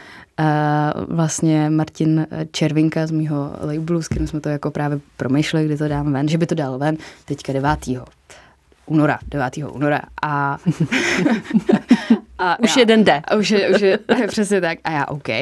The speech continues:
Speaker 1: tak v pohodě. Byla jsem, zrovna jsem šla tady někde na Karlíně, a, e, protože jsem šla o, o, od někud jsem přejížděla, e, tramvají, takže zrovna jsem tady míjela, e, přesně Karlín. Tak jsem dojela domů a říkám si: "Tyjo, pf, to je něco,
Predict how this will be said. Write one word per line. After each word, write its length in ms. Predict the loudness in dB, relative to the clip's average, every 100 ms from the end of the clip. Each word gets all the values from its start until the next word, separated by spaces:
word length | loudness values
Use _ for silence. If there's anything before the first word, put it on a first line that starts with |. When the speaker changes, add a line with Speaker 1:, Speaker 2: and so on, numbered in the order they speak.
| -2
Speaker 1:
tak 140 | -4
v 60 | -4
pohodě. 320 | -2 0 0
Byla 160 | 0 0
jsem, 140 | 0
zrovna 160 | 2 2
jsem 140 | 2
šla 100 | 2
tady 180 | 0 0
někde 220 | 0 -2
na 80 | -6
Karlíně, 800 | -4 0 2 2 2 2 2 0 -6 -18 -6
a, 460 | 0 2 2 0 -2
e, 360 | -6 -6 -6
protože 340 | -6 -4 -4 -4
jsem 180 | -4 -4
šla 160 | -4
o, 40 | -4
o, 540 | -4 -4 -4 -4 -2
od 120 | 0
někud 300 | 0 -2 -4
jsem 140 | -2 -2
přejížděla, 800 | 0 0 0 0 2 2 0 -2 -6 -4 -4
e, 40 |
tramvají, 580 | 0 2 2 2 2 -2
takže 260 | -4 -6
zrovna 260 | -4 -2 -2
jsem 260 | -4 -4 -6 -10 -6
tady 160 | -2
míjela, 500 | 0 2 2 2 0 -4 -16 -20 -10 -6
e, 40 | -4 -4 -4 -6 -10 -14
přesně 280 | -8 -4 -2
Karlín. 400 | -2 0 2 0 -4 -18 -20 _ -10
Tak 260 | -10 -10
jsem 220 | -4 0
dojela 220 | 2 4 2
domů 280 | 2 2
a 80 | 2
říkám 260 | 2 0 0
si: 160 | -2
"Tyjo, 400 | -4 -2 0 -2 -6 -14 _ -20
pf, 320 | -18 -18 -8
to 60 | -2
je 80 | -2
něco, 220 | -2